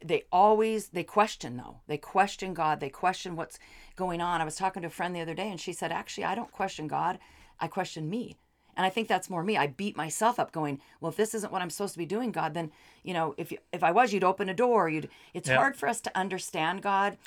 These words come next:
Speaker 2: Yep.
Speaker 1: And so I've been mad at God, Rich, after she was murdered. I yelled and screamed at him. But at the end of the day, when I think about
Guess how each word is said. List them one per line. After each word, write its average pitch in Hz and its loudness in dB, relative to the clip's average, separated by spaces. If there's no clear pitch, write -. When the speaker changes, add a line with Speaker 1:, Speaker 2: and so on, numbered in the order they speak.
Speaker 2:
Yep. 123 -2
Speaker 1:
And 185 -2
so 180 2
I've 226 10
been 208 -2
mad 180 6
at - 0
God, 196 2
Rich, 214 0
after 180 -4
she - -8
was 160 -8
murdered. 185 0
I 190 4
yelled 170 0
and 175 -6
screamed 190 -6
at 190 -6
him. 185 -4
But 208 6
at 208 -2
the 190 0
end 175 -2
of 165 -6
the 151 0
day, 202 2
when 170 -2
I 156 0
think 175 -10
about 147 0